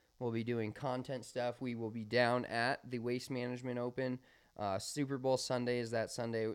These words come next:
That's just, like, a great weekend, uh, to be watching golf, having a good time. There's gonna be DraftKings Sportsbook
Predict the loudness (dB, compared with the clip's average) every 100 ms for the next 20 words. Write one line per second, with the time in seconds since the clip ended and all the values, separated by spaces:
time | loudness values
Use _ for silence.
0 | -2 -2 -2 -4 -6 -6 -6 -4 -4 -4
1 | -6 -14 -12 -10 -6 -6 -4 -10 -14 _
2 | _ _ -10 -8 -6 -8 -8 -4 0 2
3 | 2 2 -2 0 2 2 -2 -10 _ _
4 | 0 2 2 0 0 0 0 2 2 2
5 | -4 -12 _ 0 2 2 0 0 2 2
6 | 0 -4 -4 -4 -4 -4 -4 0 0 0